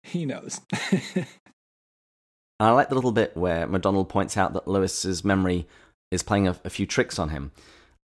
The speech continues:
Speaker 2: Because, funnily enough, Lewis's memory would eventually mislead him concerning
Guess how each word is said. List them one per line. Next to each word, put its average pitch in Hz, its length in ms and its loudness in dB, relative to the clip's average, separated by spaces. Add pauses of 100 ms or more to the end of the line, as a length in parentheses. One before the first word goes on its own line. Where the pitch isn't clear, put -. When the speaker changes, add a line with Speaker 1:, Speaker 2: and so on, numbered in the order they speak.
(120)
Speaker 2:
Because, 107 460 2
funnily 127 420 0
enough, 104 320 0
Lewis's 110 400 0
memory 95 340 -2
would 107 360 0
eventually 101 380 -2
mislead 95 380 -2
him 76 300 -6
concerning 87 760 -4